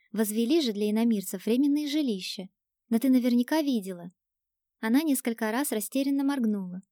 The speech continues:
«А, все поняла. Но я думала, это для каких-то богатеев там строят. Шикарно все так. Ну да, как-то несолидно было бы разместить иномирцев абы где.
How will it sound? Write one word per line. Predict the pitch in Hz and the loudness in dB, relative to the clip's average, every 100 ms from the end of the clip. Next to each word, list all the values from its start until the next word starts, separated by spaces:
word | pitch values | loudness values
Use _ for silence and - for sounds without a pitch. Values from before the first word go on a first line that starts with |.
| _ _ _ _ - | _ _ _ _ -4
«А, | 277 285 226 | 0 0 -2
все | 202 302 | -2 -2
поняла. | 254 294 339 339 254 196 _ _ _ _ _ | 0 -2 -2 -2 -4 -6 _ _ _ _ _
Но | 214 | 2
я | 247 311 | 4 4
думала, | 277 320 311 | 2 0 0
это | 302 311 | 0 2
для | 294 | 0
каких-то | 302 294 320 - | 0 -2 -2 -2
богатеев | 254 - - 339 349 294 | 0 0 2 2 2 0
там | 240 | -2
строят. | 226 - 233 202 180 _ _ _ _ | -2 -2 -4 -4 -8 _ _ _ _
Шикарно | - - 226 269 302 294 262 | -10 -8 -6 -2 0 0 0
все | - 254 | -2 -6
так. | - 220 - _ _ _ _ | -6 -8 -10 _ _ _ _
Ну | 254 285 | 2 4
да, | 233 254 269 _ _ _ - | 2 0 -4 _ _ _ -4
как-то | 294 330 | 0 2
несолидно | 302 294 285 320 330 | 2 4 4 4 2
было | 277 262 233 | 2 2 0
бы | 220 | 0
разместить | 226 233 247 330 330 | 2 2 2 0 0
иномирцев | 262 226 254 320 247 240 | 2 4 2 0 -4 -4
абы | 247 240 | -4 -4
где. | 220 202 | -4 -6